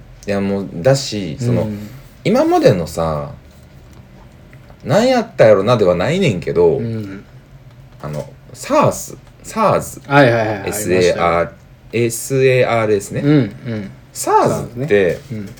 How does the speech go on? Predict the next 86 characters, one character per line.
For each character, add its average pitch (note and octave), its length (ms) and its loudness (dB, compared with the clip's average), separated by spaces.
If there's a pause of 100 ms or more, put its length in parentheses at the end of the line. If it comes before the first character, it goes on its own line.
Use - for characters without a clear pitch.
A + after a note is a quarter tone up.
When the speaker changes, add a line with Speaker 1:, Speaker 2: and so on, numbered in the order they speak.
(640)
Speaker 1:
ほ - 180 6
ぼ F4 160 2
コ - 180 0
ロ G#3 120 6
ナ D#2+ 140 -2
と D#2 140 -2
同 D#2+ 120 -2
じ D2+ 80 -8
な - 60 -8
ん - 40 -14
で - 40 -16
す - 80 -16
よ - 100 -14
ね。 - 100 -16 (340)
Speaker 2:
う C#3+ 180 0
ん、 C#3 60 4
な C#3 100 6
ん C#3+ 40 2
か C3+ 140 6
聞 A#2+ 200 0
い - 20 4
た A#2+ 80 6
こ G#2+ 100 0
と G#2+ 120 0
あ G#2 40 0
る G#2 140 0
わ。 - 220 -8
Speaker 1:
な E2 120 -4
ん D#2 60 -6
か - 180 -12
あ C3+ 40 -8
れ C#3+ 80 -4
っ - 20 -4
て、 B2+ 60 -4
Speaker 2:
う A#2 40 -2
ん、 A2 60 -4
う - 0 -
ん。 G#2+ 540 -8
Speaker 1:
イ D3+ 120 -4
ン E3 100 0
フ A2 140 -6
ル D#2+ 100 -6
と G2 380 6
風 A#2 300 0
邪 - 180 -2 (220)
と C#3 100 0
か F#2+ 200 0
の B2+ 240 2
変 A2 460 0
異 G2 40 -8
型 A2 380 -6
Speaker 2:
う C#3 60 -4
ん、 C3 40 0
う C3 60 2
ん。 G#2 640 -6 (200)
Speaker 1:
で B3+ 380 0 (100)
や G#2+ 160 -4
ば A2 80 2
か D#2+ 120 -4
っ - 100 -8
た - 80 -10
み C#2+ 100 -8
た - 100 -14
い - 40 -16
な。 B2 80 -2
Speaker 2:
う - 20 -
ん、 A2+ 40 6
う G#2+ 40 8
ん。 G#3+ 220 -2
Speaker 1:
で、 G#3 60 -6
サ C#4+ 140 -6
ー G#4+ 120 0
ズ B3 100 0
の F#2+ 80 0
時 E2+ 160 -4
っ - 20 -20
て - 60 -12
も D#2 140 -6
う D#2+ 40 -4
や D3 140 4
ば - 100 -2
か - 120 0
っ - 100 -10
た - 80 -2
や - 100 -4
ん。 - 80 -14